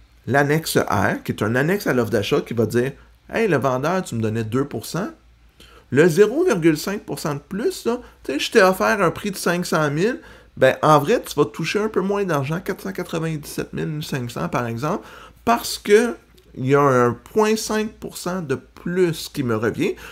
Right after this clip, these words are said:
Donc, l'acheteur finance la rétribution à même le prix offert. Ça, on voit surtout ça, tu sais, avec des premiers acheteurs ou des gens qui ont des hypothèques qui n'ont pas tant d'économies de côté. Puis, troisièmement, ben, la chose qu'on pourrait faire aussi, c'est simplement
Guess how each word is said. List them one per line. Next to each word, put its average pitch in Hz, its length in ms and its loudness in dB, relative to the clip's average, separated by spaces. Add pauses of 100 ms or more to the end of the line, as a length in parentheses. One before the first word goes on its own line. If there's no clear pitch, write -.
(140)
Donc, 151 220 6
l'acheteur 202 580 -2 (300)
finance 202 960 -2 (280)
la 143 440 0
rétribution 139 1000 -2 (320)
à 175 140 4
même 156 440 2
le 110 120 0
prix 117 240 -6
offert. 104 440 -4 (220)
Ça, 254 140 -2
on 240 80 2
voit 143 180 2
surtout 165 320 -6
ça, 196 200 -4
tu - 40 -8
sais, 165 60 -2
avec 110 180 -2
des 120 100 -2
premiers 135 320 -4
acheteurs 151 380 -4
ou 143 60 -6
des 110 140 -4
gens 143 200 -4
qui 143 140 -4
ont 120 100 -4 (340)
des 120 220 0
hypothèques 131 360 -2
qui - 80 -4
n'ont 113 60 0
pas 156 220 -2 (240)
tant 160 240 0
d'économies 110 760 -4
de - 20 -20
côté. 107 460 -8 (600)
Puis, - 100 -20
troisièmement, 190 760 0
ben, 107 160 0
la 113 100 0
chose 175 320 -4
qu'on 113 140 -10
pourrait 110 240 -4
faire 131 260 -6
aussi, - 240 -4
c'est 117 140 -2
simplement 139 560 -2